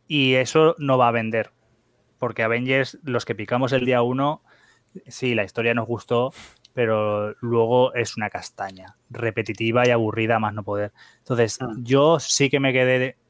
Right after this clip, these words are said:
Speaker 1: a mí me gustó que se explayaran tanto. Igual los cortes de mostrarte tanto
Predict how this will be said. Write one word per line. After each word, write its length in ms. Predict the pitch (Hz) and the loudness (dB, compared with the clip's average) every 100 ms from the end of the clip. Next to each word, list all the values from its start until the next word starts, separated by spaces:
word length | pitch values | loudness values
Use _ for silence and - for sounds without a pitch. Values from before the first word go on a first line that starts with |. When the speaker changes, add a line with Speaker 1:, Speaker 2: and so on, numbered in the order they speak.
| _ _ _ - | _ _ _ -8
Speaker 1:
a 100 | 131 | -4
mí 100 | 135 | 0
me 100 | 139 | 2
gustó 420 | 131 123 - 139 | 0 -2 -2 0
que 80 | 135 | -2
se 100 | - | -10
explayaran 480 | - 120 113 113 110 | -6 -2 0 -2 -6
tanto. 320 | 110 107 107 - - - | -10 -10 -14 -16 -18 -4
Igual 300 | 127 135 143 | 2 4 4
los 180 | 151 - | 2 2
cortes 460 | 151 139 143 123 143 | 0 0 -4 -6 -4
de 100 | 135 | -4
mostrarte 460 | 123 - 127 123 | -2 -2 -2 -2
tanto 520 | 117 127 127 127 175 | -2 -2 -2 -4 -6